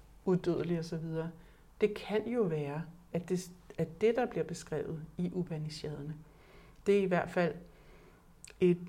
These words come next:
en tekstkorpus, jeg ville anbefale, hvis man skulle læse noget, så læs dem. Læs de tidlige Upanishader, læs den, der hedder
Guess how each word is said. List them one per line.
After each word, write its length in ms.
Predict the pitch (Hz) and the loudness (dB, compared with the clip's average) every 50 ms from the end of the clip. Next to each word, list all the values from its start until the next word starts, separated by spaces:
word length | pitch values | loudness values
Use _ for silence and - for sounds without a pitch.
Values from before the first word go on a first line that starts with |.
| - - - | -14 -6 -2
en 100 | 175 175 | -2 -2
tekstkorpus, 800 | 175 - - 214 208 - - - - 185 185 180 190 185 180 175 196 | 0 4 4 4 4 2 -2 -2 2 4 4 4 4 2 2 4 4
jeg 160 | 180 175 170 | 6 6 6
ville 280 | 185 175 170 170 - - - | 6 6 4 2 0 0 2
anbefale, 920 | 180 180 208 208 247 240 240 - - - 185 - - - 165 170 165 170 170 170 | 2 4 4 4 2 0 0 -2 -2 -2 -2 -2 -2 -2 0 0 2 2 2 2
hvis 200 | 185 175 - 196 | 2 0 2 0
man 100 | 180 175 | 0 -2
skulle 280 | 175 - 185 175 165 | 0 0 2 2 4
læse 440 | 165 180 190 196 214 - - - 202 | 6 8 8 8 8 4 2 0 0
noget, 300 | 175 156 151 147 156 170 | 0 2 2 0 -2 -2
så 120 | - - 190 | -4 -4 -4
læs 480 | 180 180 175 175 - - - - - - - | -2 0 0 0 -2 -2 -6 -12 -14 -8 -4
dem. 220 | 165 151 151 156 170 - - - - - - - - - | -2 -2 -2 -2 -4 -6 -12 -18 -20 -20 -20 -18 -2 0
Læs 160 | 208 196 196 | 0 0 0
de 140 | - - 220 | -4 -10 -12
tidlige 500 | - - - 254 233 226 226 233 226 214 | -12 -4 0 2 2 2 2 2 2 2
Upanishader, 640 | 202 202 202 190 185 180 175 - - 170 170 165 175 | 2 0 0 0 0 0 0 0 0 0 0 0 0
læs 220 | 185 190 175 180 | 0 -2 -2 -2
den, 160 | - 190 - - | -2 -4 -4 -4
der 60 | 180 | -2
hedder 200 | 185 180 175 | -2 -2 -2